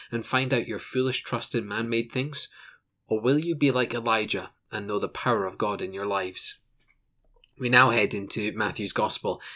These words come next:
and having finished his Sermon on the Mount, Jesus now heads from the mountain and continues his ministry. From this point on, crowds would follow Jesus everywhere he went.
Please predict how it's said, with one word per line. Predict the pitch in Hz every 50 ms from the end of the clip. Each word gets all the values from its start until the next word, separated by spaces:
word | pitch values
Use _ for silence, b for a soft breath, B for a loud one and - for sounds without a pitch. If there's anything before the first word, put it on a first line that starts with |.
| B B B
and | 117 123
having | 135 131 143 139
finished | - - 175 170 180 156 - - - -
his | 127 123 113 -
Sermon | - 127 117 110 110 104
on | 98 92
the | 90
Mount, | 92 87 85 - - - - -
Jesus | - 127 127 123 123 131 113 -
now | 117 104 101
heads | 98 - - 139 147 143
from | - - 135
the | 131 123
mountain | 113 98 95 92 - - 87 - B B B B B B
and | 110 104
continues | - 107 95 - - 127 120 120 113 - -
his | 107 95 104
ministry. | 101 92 95 90 - - - 82 - - _ _ _ _ _
From | - 127 123 139
this | 160 147 -
point | - 131 113 107 -
on, | 104 101 101 98 - B B B B B
crowds | - - 135 127 120 -
would | - 104 -
follow | - - 120 123 117
Jesus | 113 - 110 98 92 92 98 - - -
everywhere | 113 113 110 120 113 104 104 104 101
he | 92 95 98 90
went. | 95 90 92 - - - -